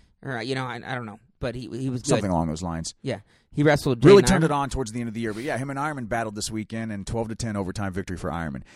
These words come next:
Speaker 1: Ah.
Speaker 2: Exciting match. Go find it. Go watch it. Probably the match of the weekend, in my opinion.
Speaker 1: Okay. All right.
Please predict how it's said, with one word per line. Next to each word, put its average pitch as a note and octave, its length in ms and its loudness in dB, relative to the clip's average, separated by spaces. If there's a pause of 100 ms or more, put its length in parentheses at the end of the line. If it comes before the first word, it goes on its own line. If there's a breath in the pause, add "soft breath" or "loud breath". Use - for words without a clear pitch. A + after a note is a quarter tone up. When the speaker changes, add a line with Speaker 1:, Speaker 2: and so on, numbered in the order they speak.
Speaker 1:
Ah. F3+ 340 0
Speaker 2:
Exciting G#2 380 2
match. E2 300 -6
Go A2 80 -4
find A2+ 320 -4
it. G2 40 -10
Go G#2 120 -8
watch G2+ 300 -6
it. F#2 240 -10 (320)
Probably G2+ 220 -4
the E2 80 -10
match C#2+ 200 -12
of - 60 -12
the C#2+ 60 -14
weekend, C#2+ 260 -12
in A#1+ 60 -12
my G#1+ 120 -12
opinion. G1+ 380 -10 (120)
Speaker 1:
Okay. F#3+ 420 -2 (480)
All C#3+ 140 -2
right. G3 280 -4